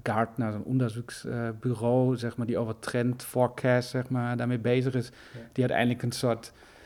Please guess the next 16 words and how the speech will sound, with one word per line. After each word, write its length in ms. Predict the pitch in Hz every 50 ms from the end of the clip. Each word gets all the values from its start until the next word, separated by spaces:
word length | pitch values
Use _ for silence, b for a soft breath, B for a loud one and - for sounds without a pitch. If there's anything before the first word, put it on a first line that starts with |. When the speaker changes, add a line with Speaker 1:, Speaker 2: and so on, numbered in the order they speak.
| b b b b b b b b _
Speaker 1:
curve 400 | - - 156 143 156 151 151 -
maakt 460 | 139 131 127 123 123 127 127 127 - -
met, 280 | 135 123 120 120 -
ehm, 920 | - 107 113 123 120 117 117 113 113 110 104 107 104 95 82 104 95 95 110
met, 240 | 127 127 127 - -
met 340 | 202 170 127 - - - - - -
technologische 640 | - 135 120 - 127 131 143 143 131 131 - -
ontwikkelingen 600 | 135 135 120 117 - - - - 117 110 110 110
en 60 | 107 110
hoe 80 | 120
zich 160 | 110 113 -
die 140 | - 127 110
doorzetten 640 | 107 135 135 139 131 113 123 110 - - - 117 110
en 80 | 110
op 60 | 110
welke 260 | 107 117 113 - 127